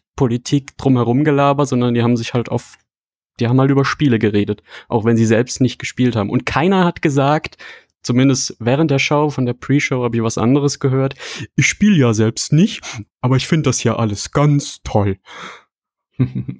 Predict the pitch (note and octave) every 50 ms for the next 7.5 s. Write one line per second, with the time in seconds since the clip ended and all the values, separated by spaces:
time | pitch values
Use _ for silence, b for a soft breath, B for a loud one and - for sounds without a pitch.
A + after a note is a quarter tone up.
0 | B B B B B D3+ B - B2 B2 B2+ A#2 C3 C3 - C3+ - A#2+ A2 -
1 | - B2 B2+ - C#3+ B2 A#2 - - G#2 A2 C3+ C3 A#2 A2 G#2+ A2+ A2+ A#2 G2
2 | - F#2+ F#2+ F#2+ - C3 - A2+ A#2 - - - - A2 G#2+ G2+ G#2+ G#2+ G#2+ A2
3 | G#2+ A#2 B2 - - - A#2+ A2 G2 A2+ - - G2+ F#2+ G#2+ B2 A#2 A2 G2+ F#2+
4 | F#2+ F#2 - F#2+ - - G2 G2 G2+ G2 G2+ - - A2 G2 G2 G2 - B2+ B2+
5 | C#3+ C#3+ C#3 C3+ C3+ C#3 C3+ B2+ F#2+ F#2 G2+ G2+ - - G2 G2+ - - G#2 G#2
6 | A#2 G2+ - - G2 G#2 G#2 - A2 G2+ G2 G2+ F#2+ F#2+ F#2+ G2 B2+ C3+ - C#3+
7 | C3 B2+ A#2+ - A2+ A#2 A#2 A#2 A#2 A#2